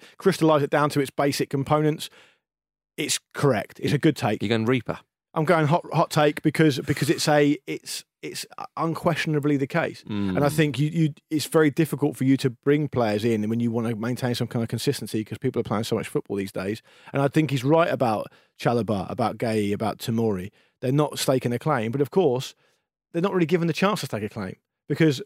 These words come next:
Speaker 1: what are Eng-, what kind of games are England playing? They're playing competitive games in the Nations League.
Speaker 2: Mm.
Speaker 1: They're on record as saying they didn't want to be relegated from the Nations League, and we understand why that is. There's not really that much opportunity because of the way the condensed, truncated calendar is. Um,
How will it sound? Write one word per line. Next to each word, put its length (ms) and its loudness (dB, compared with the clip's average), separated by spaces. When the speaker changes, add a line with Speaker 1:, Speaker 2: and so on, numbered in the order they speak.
Speaker 1:
what 240 0
are 100 4
Eng-, 160 -2
what 140 -2
kind 180 0
of 60 0
games 300 0
are 20 -2
England 280 0
playing? 240 -2
They're 80 -2
playing 200 -6
competitive 480 -2
games 240 0
in 100 -4
the 80 -
Nations 280 -4
League. 280 -2
Speaker 2:
Mm. 280 -8
Speaker 1:
They're 160 2
on 220 0
record 340 2
as 80 2
saying 120 0
they 60 2
didn't 160 2
want 80 -4
to 100 -2
be 80 0
relegated 380 2
from 100 -8
the 60 -4
Nations 320 -6
League, 180 0
and 80 -2
we 80 -2
understand 460 -4
why 140 2
that 180 0
is. 220 -2
There's 140 -8
not 120 0
really 180 2
that 120 0
much 160 -4
opportunity 720 0
because 380 -2
of 100 -2
the 80 -4
way 160 2
the 80 -2
condensed, 480 -4
truncated 560 -6
calendar 420 -4
is. 200 -4
Um, 300 0